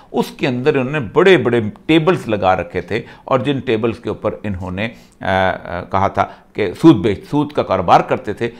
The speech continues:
और लोगों से सूद लेते थे मस्जिद के अंदर। और ये तारीख की इनकी अपनी किताबों के अंदर मौजूद है।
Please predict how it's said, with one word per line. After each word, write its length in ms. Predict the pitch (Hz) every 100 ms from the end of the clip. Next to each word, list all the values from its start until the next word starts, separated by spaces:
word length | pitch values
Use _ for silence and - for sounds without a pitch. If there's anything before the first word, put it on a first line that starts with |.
| - -
और 120 | 110
लोगों 320 | 104 98 95
से 60 | 98
सूद 260 | 90 80
लेते 220 | 71 -
थे 120 | - 170
मस्जिद 480 | - 101 - -
के 120 | - -
अंदर। 240 | - - - - _ _ _ - - _ -
और 60 | 135
ये 80 | 135
तारीख 400 | 113 113 123 120
की 120 | 113
इनकी 200 | 113 120
अपनी 200 | 113 127
किताबों 360 | - 98 117 113
के 120 | 87
अंदर 180 | 85 62
मौजूद 280 | 65 76
है। 60 | -